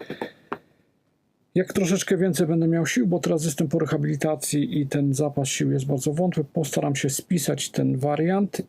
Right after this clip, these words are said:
i zamieścić go również, yy, na B G G. Może zrobię jeden taki dokument, gdzie zbiorę wszystkie warianty solo i opiszę je po polsku.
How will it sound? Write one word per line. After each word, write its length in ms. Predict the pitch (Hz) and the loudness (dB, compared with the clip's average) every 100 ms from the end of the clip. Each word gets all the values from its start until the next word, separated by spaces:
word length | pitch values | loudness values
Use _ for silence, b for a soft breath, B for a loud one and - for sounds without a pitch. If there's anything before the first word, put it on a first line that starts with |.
| - | 0
i 120 | 208 | 0
zamieścić 540 | 170 160 160 135 156 | 2 0 0 0 -2
go 160 | 131 143 | 0 2
również, 500 | 143 139 131 127 - | 0 0 0 -2 -4
yy, 240 | 127 123 120 | -2 -2 0
na 200 | 131 143 | 2 2
B 140 | 127 | -2
G 180 | 113 123 | -4 -4
G. 220 | 117 131 196 226 202 - 226 | -2 -2 0 -2 -4 -8 -2
Może 360 | 247 214 156 | 0 2 0
zrobię 280 | 151 143 135 | 0 0 0
jeden 200 | 147 139 | 0 0
taki 220 | 135 - | -2 -2
dokument, 420 | 131 - 139 127 | -2 0 0 0
gdzie 140 | 117 117 | 0 -4
zbiorę 340 | 104 123 117 | -2 -2 -2
wszystkie 420 | 117 - 135 - | -2 -4 -4 -4
warianty 540 | 117 120 113 117 110 113 | -2 -2 0 -2 -2 -4
solo 420 | - 113 113 113 b b b b b - | -4 -2 -2 -4 b b b b b -4
i 120 | 196 | -2
opiszę 440 | 139 135 135 127 | -2 -2 -4 -2
je 160 | 113 123 | -2 -4
po 140 | - | -6
polsku. 360 | 127 127 - | -6 -6 -6